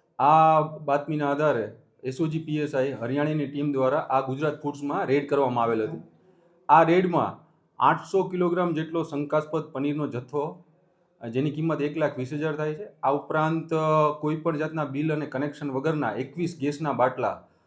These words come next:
આ ઉપરાંત પનીરને બનાવવા માટે અલગ અલગ મટીરિયલ્સ જેવા કે એસિટિક એસિડ, પામ ઓઇલ અને બીજા બોક્સ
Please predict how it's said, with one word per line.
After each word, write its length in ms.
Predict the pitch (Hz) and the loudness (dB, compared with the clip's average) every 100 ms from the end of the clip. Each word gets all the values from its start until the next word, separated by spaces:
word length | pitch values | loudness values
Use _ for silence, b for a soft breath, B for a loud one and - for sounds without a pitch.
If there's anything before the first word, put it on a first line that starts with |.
| b b b - | b b b 0
આ 80 | 135 | 0
ઉપરાંત 420 | 139 160 160 - | 2 -2 -2 -2
પનીરને 1040 | 143 165 170 127 - - _ - 143 143 | 2 2 2 -2 -10 -20 _ -8 -4 -2
બનાવવા 320 | 139 135 160 | -2 0 2
માટે 200 | 160 156 | 2 0
અલગ 280 | 160 143 156 | 2 2 2
અલગ 180 | 156 143 | 0 0
મટીરિયલ્સ 680 | 127 135 160 160 113 - - | 0 -2 2 2 0 -6 -6
જેવા 200 | 135 147 | 0 0
કે 140 | 143 | 0
એસિટિક 400 | 131 160 156 160 | -4 -2 -4 -2
એસિડ, 400 | 147 135 123 104 _ b b b b - | -2 -4 -10 -12 _ b b b b 4
પામ 300 | 147 156 156 | 6 6 4
ઓઇલ 300 | 131 98 92 - _ _ _ - | 2 0 -6 -18 _ _ _ -8
અને 360 | 135 139 135 | -4 0 0
બીજા 580 | 131 147 165 160 156 156 | 0 0 2 4 6 6
બોક્સ 320 | 147 156 156 | 4 0 -2